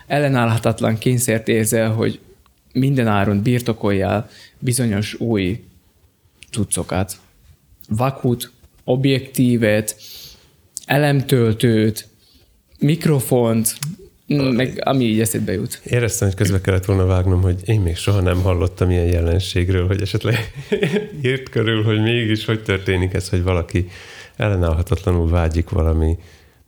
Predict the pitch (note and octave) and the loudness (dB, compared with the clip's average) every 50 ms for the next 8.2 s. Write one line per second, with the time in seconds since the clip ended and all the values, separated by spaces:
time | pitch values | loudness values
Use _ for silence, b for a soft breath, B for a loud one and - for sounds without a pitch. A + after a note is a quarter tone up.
0 | _ _ - - F2+ F#2 - - F#2 E2 D#2+ D#2 E2+ D#2+ D#2 D#2 D#2+ E2+ E2+ E2+ | _ _ -4 -4 -2 -2 -2 -2 -2 -2 0 0 0 0 0 0 0 -2 0 0
1 | D#2+ F2 - - - _ _ _ _ _ _ _ _ _ _ _ _ _ - - | -2 -2 -4 -8 -20 _ _ _ _ _ _ _ _ _ _ _ _ _ -20 -20
2 | - - - D3+ D3+ - E4+ D4 - A#2 A#2+ A#2+ A#2+ B2 B2 B2+ C3 C3+ C3 C3+ | -14 -8 -4 -4 -2 -2 -4 -2 -2 -2 0 0 0 0 -2 -2 0 -2 -2 -2
3 | - C#3 C#3 C#3+ C#3+ C#3 C#3+ C#3 C3+ C3+ B B B B B B B _ _ _ | -2 -2 0 0 0 0 0 0 -2 -2 B B B B B B B _ _ _
4 | - - D3 D3 D3 C#3 - C#3+ C3+ C3+ C3 C#3 C3 C3+ A#2 G#2+ F#2+ G2+ A2 - | -4 -2 0 0 0 0 0 0 0 0 0 0 0 2 2 2 2 0 0 0
5 | A2+ A2 F#2+ G2 G#2+ - - - A#2+ A2+ G#2+ A2 G#2 - - G2+ G#2 G#2+ G#2+ - | 0 0 0 0 -2 -2 -2 0 0 0 0 -2 -4 -4 -4 -2 -2 -2 -4 -2
6 | C3+ C3+ C3+ B2 F#2 D#2 F#2 F#2+ G#2 A2 - - B2 A#2+ A2 G2 F#2+ A#2+ - B | -2 -2 0 0 0 -2 -2 -4 -4 -4 -2 -2 0 0 0 0 -2 -4 -6 B
7 | B B B B B B B B B - - D#3 E3 E3 D3+ C#3 D3 C#3 C3+ C#3 | B B B B B B B B B -4 -2 0 0 0 2 2 2 0 0 -2
8 | - - - | -8 -18 -20